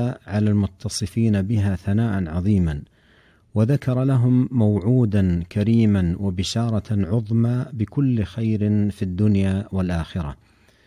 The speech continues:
فجدير بكل عبد مؤمن أن يعرفها، وأن يجاهد نفسه على أن يكون من أهلها تحليا واتصافا. قال ابن القيم رحمه الله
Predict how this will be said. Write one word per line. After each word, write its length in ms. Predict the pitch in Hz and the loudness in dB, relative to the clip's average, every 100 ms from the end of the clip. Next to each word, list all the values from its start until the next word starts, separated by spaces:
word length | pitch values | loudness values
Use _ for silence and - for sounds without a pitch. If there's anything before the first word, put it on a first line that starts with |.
| _ _ _ _ | _ _ _ _
فجدير 640 | - 104 117 113 139 127 123 120 - | -4 0 2 2 2 4 4 2 0
بكل 480 | 104 - 151 135 117 | -6 -2 0 0 0
عبد 360 | 95 117 104 | -2 -4 0
مؤمن 720 | 104 101 117 117 104 98 95 95 - - | 2 2 2 2 2 2 0 -2 -8 -4
أن 140 | 110 110 | 0 2
يعرفها، 760 | 104 90 104 90 85 73 71 _ _ | 0 0 -2 -2 -4 -6 -10 _ _
وأن 220 | 95 98 107 | -6 0 2
يجاهد 640 | 101 92 117 110 107 98 | 2 0 -2 0 -2 0
نفسه 720 | 104 110 - 113 107 113 113 | -2 -4 -6 -4 -2 -4 -4
على 220 | 98 101 | -4 -2
أن 300 | 101 107 98 | -2 -2 -2
يكون 520 | 95 92 123 117 101 | -2 -4 -2 0 0
من 280 | 92 92 - | 0 -2 -2
أهلها 640 | 107 82 104 87 98 98 - - | -4 -2 -4 -2 -2 -4 -8 -8
تحليا 800 | - - 101 95 95 90 87 - | -8 -4 -4 -2 -2 -2 -4 -4
واتصافا. 800 | 90 - - 80 85 80 - 62 - _ _ _ _ _ _ _ _ _ _ _ _ _ _ | -8 -8 -10 -8 -6 -8 -10 -16 -18 _ _ _ _ _ _ _ _ _ _ _ _ _ _
قال 200 | - 139 | -4 -2
ابن 240 | 123 117 113 | 0 2 0
القيم 460 | - 131 117 107 | 0 0 2 2
رحمه 480 | 101 90 - 110 90 | 2 -2 -2 0 0
الله 440 | 92 90 90 71 | -4 -4 -4 -6